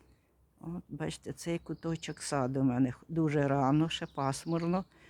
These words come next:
Сонечко тільки-тільки піднімається ще, вон, бачите, чуть-чуть сонечко ще світить.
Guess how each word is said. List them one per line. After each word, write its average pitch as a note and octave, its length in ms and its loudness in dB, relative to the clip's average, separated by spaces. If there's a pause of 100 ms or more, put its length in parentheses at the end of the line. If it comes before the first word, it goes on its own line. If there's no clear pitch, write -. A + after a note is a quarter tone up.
(220)
Сонечко E3+ 640 4
тільки-тільки D#3 800 0
піднімається C#3+ 1120 4
ще, F#3+ 240 -2
вон, F#3 220 2
бачите, F3+ 440 0
чуть-чуть F#3 640 -2
сонечко C3+ 520 0
ще - 200 -8
світить. - 560 -8